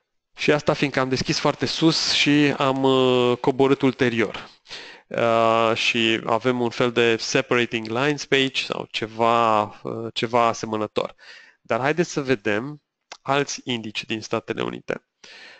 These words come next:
De exemplu, U S cinci sute, uh, care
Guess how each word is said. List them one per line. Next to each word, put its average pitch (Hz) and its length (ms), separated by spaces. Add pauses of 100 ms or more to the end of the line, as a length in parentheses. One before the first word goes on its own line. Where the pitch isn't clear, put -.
De 123 120
exemplu, 139 680
U 135 180
S - 120
cinci 131 220
sute, - 400 (800)
uh, 107 580 (1400)
care 117 680